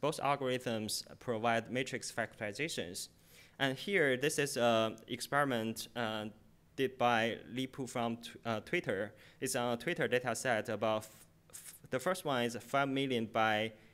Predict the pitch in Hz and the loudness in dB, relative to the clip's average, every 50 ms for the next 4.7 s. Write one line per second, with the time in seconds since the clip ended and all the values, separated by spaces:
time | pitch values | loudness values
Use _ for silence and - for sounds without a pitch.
0 | _ - - 127 131 131 - - - 123 127 120 110 101 92 90 - - 104 - | _ 0 0 0 0 0 -4 -2 0 2 2 2 0 -2 -4 -4 -6 -6 -2 -2
1 | 147 143 151 131 117 117 120 113 110 110 104 - - - 139 104 117 120 123 120 | -2 -2 -2 -2 -2 0 0 0 0 -2 -4 -6 -8 -8 -6 -6 -6 -4 -4 -4
2 | 117 107 110 113 120 117 127 131 123 117 113 110 110 101 101 95 - 104 101 101 | -4 -4 -2 -2 0 0 0 0 0 -2 0 0 0 -2 -4 -4 -4 -2 -2 -2
3 | 101 104 95 - - - - - _ - _ _ - - 135 127 131 123 110 - | -2 -4 -6 -8 -12 -20 -20 -20 _ -20 _ _ -4 0 0 0 2 0 -2 -2
4 | 143 127 107 - - 110 104 104 95 - - - - - | -2 -4 -4 -2 -2 -2 -2 -2 -4 -6 -12 -12 -16 -16